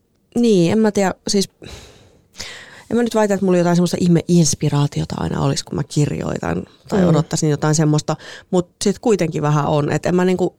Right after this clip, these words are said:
Speaker 1: mm, totta kai, no sitten taas tämmönen journalistinen työ on eri asia, koska siihen on, on niinku erilainen rutiini ja ne on paljon pienempiä palikoita, mitä siinä tehdään, eikä se niinku samalla-, samanlaista luovuutta vaadi. Mut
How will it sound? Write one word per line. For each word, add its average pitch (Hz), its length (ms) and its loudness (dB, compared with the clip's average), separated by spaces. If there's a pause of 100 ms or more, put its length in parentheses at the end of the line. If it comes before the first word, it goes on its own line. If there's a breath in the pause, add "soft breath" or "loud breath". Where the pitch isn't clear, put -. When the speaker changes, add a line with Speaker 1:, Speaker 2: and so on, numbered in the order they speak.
(760)
Speaker 1:
mm, 175 360 2 (100)
totta 208 240 -4
kai, 190 220 0
no 196 100 0
sitten 185 260 -2
taas 180 260 -2
tämmönen 180 280 2
journalistinen 160 600 0
työ 151 160 -2
on 156 80 -2
eri 156 160 -2
asia, 151 180 -2
koska - 240 -8
siihen 151 220 0
on, 151 220 -2 (680)
on 156 180 -2
niinku 156 220 -2
erilainen 147 560 -2 (180)
rutiini 151 400 -2
ja 156 100 -2
ne 156 120 0
on 156 200 -4 (120)
paljon 160 220 -2
pienempiä 175 500 0
palikoita, 185 520 -2
mitä 190 180 0
siinä 196 200 2
tehdään, 202 320 0 (280 soft breath)
eikä 170 200 -2
se 170 120 -2 (380)
niinku 180 140 -6
samalla-, 160 400 0
samanlaista 175 480 0
luovuutta 170 500 0 (300)
vaadi. 170 200 0 (880 loud breath)
Mut 165 240 -2